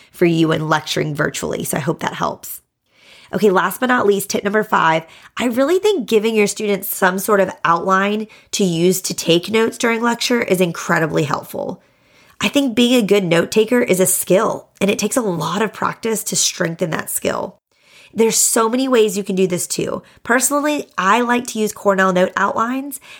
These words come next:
I just have found them to be really effective, and they really work with the way my brain works. And I will link a blog post in the show notes that details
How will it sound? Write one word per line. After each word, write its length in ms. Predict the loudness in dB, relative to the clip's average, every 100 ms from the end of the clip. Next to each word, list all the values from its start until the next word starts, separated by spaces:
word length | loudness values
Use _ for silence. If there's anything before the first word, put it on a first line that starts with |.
| -2
I 120 | 0
just 160 | 2 2
have 180 | 0 2
found 220 | 2 2
them 120 | 0
to 60 | 0
be 140 | 0
really 280 | 0 2 2
effective, 600 | 0 -6 -2 2 2 2
and 120 | 0
they 100 | 0
really 260 | 2 2 2
work 360 | 2 2 0 -4
with 100 | 0
the 60 |
way 120 | 0
my 240 | 2 0 0
brain 320 | 2 0 2
works. 440 | 0 0 -6 -12 -12 -20 -20 -4 2
And 320 | 4 2 2
I 100 | 2
will 180 | 2 4
link 280 | 2 0 0
a 60 | 0
blog 300 | 2 2 2
post 260 | 2 2
in 80 | -2
the 40 | -2
show 220 | -2 2
notes 280 | 2 2 -2
that 180 | -4
details 640 | -6 -6 -2 0 0 -2